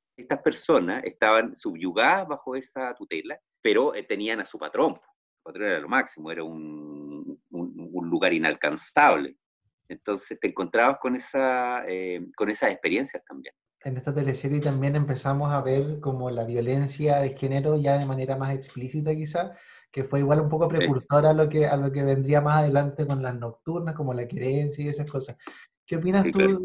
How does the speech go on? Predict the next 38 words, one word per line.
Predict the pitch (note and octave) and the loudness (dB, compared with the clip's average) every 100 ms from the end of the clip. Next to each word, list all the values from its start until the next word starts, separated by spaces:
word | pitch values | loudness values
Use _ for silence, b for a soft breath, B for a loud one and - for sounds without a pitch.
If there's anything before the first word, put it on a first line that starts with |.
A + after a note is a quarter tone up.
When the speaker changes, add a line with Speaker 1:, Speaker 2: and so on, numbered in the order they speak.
| F3+ | -4
Speaker 2:
de, | E3 E3 D#3 | -4 -2 0
de | D3+ | 0
que | D3 | 0
se | D#3 | 0
toquen | D3+ D3+ D#3 | 2 4 2
estos | D3+ D#3 - | 0 -2 0
temas | D3+ D3 D3+ D3+ - | 2 6 6 6 2
que | C#3+ C3+ C3 | 2 2 2
en | B2+ B2+ | 0 0
realidad | B2 A#2+ C3 | 2 4 4
siempre | C3+ D3 C3+ C#3 | 4 0 0 2
han | |
existido, | C#3 - B2+ - D3 D#3+ | 0 -2 -6 0 4 4
pero | D3+ C#3 | 4 4
antes | C#3 D3 D3 | 2 0 -4
en | D3 | -6
la | C#3 B2+ | -6 -6
tele | - C#3 D3 | -2 0 0
no, | D3 C#3 C3+ b b b _ | 0 -2 -4 b b b _
no | C3+ C#3 | 0 4
aparecían | D3 C3+ - D3 C#3 | 6 4 2 0 2
tanto? | D3 D3+ - - _ | 2 2 0 -12 _
Como, | - B2 - - - | -20 -20 -20 -14 -6
¿cuál | C3+ | -2
es | D3 | 2
el | C#3 | 0
aporte | B2 C3+ C3+ C3 | 2 0 0 -6
que | - | -6
tú | C3+ C3 | -8 -8
le | C3 B2+ | -6 -6
ves | B2 B2+ - | -4 -6 -8
como | C3+ C3 B2+ | -18 -14 -10
a, | C3 - | -8 -6
a | C3 | 0
dialogar | C3 B2+ B2+ C#3+ | 2 6 8 6
respecto | D3 D3+ C#3+ B2 | 6 -2 -2 -2
a | C3 | -4
esto? | - | -6